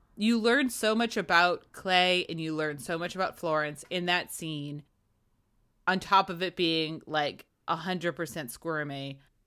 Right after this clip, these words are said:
Loved it. It was, it was perfection. I, that was perfect.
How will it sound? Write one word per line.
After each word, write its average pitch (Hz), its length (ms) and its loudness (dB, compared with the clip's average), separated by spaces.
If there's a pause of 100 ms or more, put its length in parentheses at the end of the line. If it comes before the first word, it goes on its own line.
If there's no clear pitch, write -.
(160)
Loved 180 480 4
it. - 240 -8 (100)
It 202 80 4
was, 220 260 6
it 202 120 4
was 208 240 2
perfection. - 760 -6
I, 180 340 4 (100)
that 170 240 4
was 180 160 -2
perfect. 147 560 -6